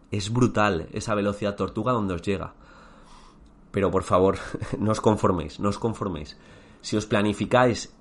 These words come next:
y vais bien, vais en tiempo, darle una vuelta, mejorar el tema, eh, regalaros un caso práctico. Me voy a regalar esta tarde un caso práctico. Pero no os quedéis con lo primero que hacéis, siempre un poquito más.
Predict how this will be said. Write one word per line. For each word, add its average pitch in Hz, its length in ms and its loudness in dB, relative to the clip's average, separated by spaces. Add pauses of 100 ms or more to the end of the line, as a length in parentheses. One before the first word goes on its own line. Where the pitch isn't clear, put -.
y 104 120 2
vais 107 260 4
bien, 110 420 0
vais 101 220 0
en 101 140 0
tiempo, 87 480 -2 (420)
darle 104 280 2
una 143 140 6
vuelta, 131 480 4 (100)
mejorar 104 440 2
el 127 120 2
tema, 117 360 0 (300)
eh, 101 560 -2 (120)
regalaros 117 640 4
un 147 80 4
caso 135 260 4
práctico. 117 640 -2
Me 117 120 0
voy 139 140 6
a 160 40 2
regalar 156 300 4
esta 151 180 -2
tarde 165 220 4
un 165 80 0
caso 143 200 2
práctico. 104 420 -2 (760)
Pero 107 160 2
no 117 120 2
os 127 100 -4
quedéis 123 500 2 (220)
con 107 140 -2
lo 95 100 2
primero 95 320 -2
que - 60 -10
hacéis, - 380 -16 (160)
siempre 117 320 -2
un 110 60 2
poquito 95 320 -6
más. - 260 -16